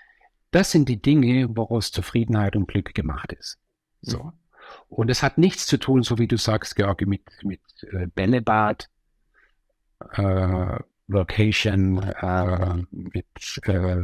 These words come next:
Speaker 1: Obstkorb und Kicker und so weiter. Das hat damit nichts zu tun. Ja.
Speaker 2: Ja, was, äh,
Speaker 1: Und wir, wir sollten den Leuten mehr Verantwortung zutrauen,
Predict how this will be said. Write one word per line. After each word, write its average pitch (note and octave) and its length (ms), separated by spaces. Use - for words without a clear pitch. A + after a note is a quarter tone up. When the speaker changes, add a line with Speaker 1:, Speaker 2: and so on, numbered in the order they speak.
Speaker 1:
Obstkorb - 760
und D#2+ 300
Kicker - 340
und F2+ 160
so - 160
weiter. - 300
Das - 140
hat - 120
damit D#2 260
nichts - 300
zu - 120
tun. - 220
Ja. E2 200
Speaker 2:
Ja, D3+ 180
was, A2 380
äh, - 120
Speaker 1:
Und G2 160
wir, G2 180
wir F#2+ 120
sollten D#3+ 560
den C3 180
Leuten A#2+ 480
mehr A#2 240
Verantwortung - 880
zutrauen, - 640